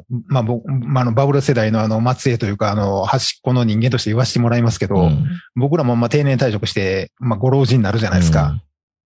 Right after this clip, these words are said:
Speaker 1: でもね、八十代の団塊の世代には絶対かなわないと思うんですよ。
Speaker 2: うん。パワフルさん。
Speaker 1: 先に死んでいくでしょうし、
Speaker 2: うん。
Speaker 1: 僕らの方が。
Speaker 2: うん。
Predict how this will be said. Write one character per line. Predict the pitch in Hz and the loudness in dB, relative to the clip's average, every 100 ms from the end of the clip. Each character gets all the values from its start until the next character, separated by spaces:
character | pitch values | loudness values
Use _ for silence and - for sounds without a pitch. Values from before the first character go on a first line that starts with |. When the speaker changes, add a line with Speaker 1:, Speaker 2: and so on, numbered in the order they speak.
| _ _ _ _ - | _ _ _ _ -2
Speaker 1:
で | |
も | 117 | 0
ね、 | 101 90 80 - _ | 0 -2 -6 -14 _
八 | - 156 - 160 | -4 -2 0 2
十 | 165 175 | 2 2
代 | 113 | 2
の | 104 95 | 0 0
団 | 131 147 | 0 2
塊 | 143 | 2
の | 143 | 2
世 | - | 2
代 | 131 | 0
に | 107 | 0
は | 92 | -2
絶 | 120 | -2
対 | - | -2
か | 123 | 0
な | 143 | 2
わ | 139 135 | 4 2
な | 104 | 2
い | 101 | -2
と | 98 | -6
思 | 98 101 | -2 -2
う | 87 | 0
ん | |
で | - | 0
す | - | 2
よ。 | 85 | 2
Speaker 2:
う | |
ん。 | 76 76 76 92 - - _ _ _ _ _ _ _ _ _ _ _ _ _ | 2 0 0 -2 -2 -8 _ _ _ _ _ _ _ _ _ _ _ _ _
パ | - 160 | -6 -2
ワ | |
フ | - | 0
ル | |
さ | |
ん。 | 147 | 2
Speaker 1:
先 | |
に | 143 | 2
死 | 151 | 4
ん | 135 | 2
で | 123 | 2
い | |
く | 123 | 0
で | 95 | 0
し | 110 | -2
ょ | |
う | 101 | 0
し、 | 120 95 - _ | -2 -4 -10 _
Speaker 2:
う | 82 | 0
ん。 | 76 | 2
Speaker 1:
僕 | 76 | 4
ら | - | 2
の | 98 | 2
方 | 107 107 | 2 0
が。 | 95 | 0
Speaker 2:
う | 78 | 0
ん。 | 76 73 73 80 123 | 2 0 0 -2 -4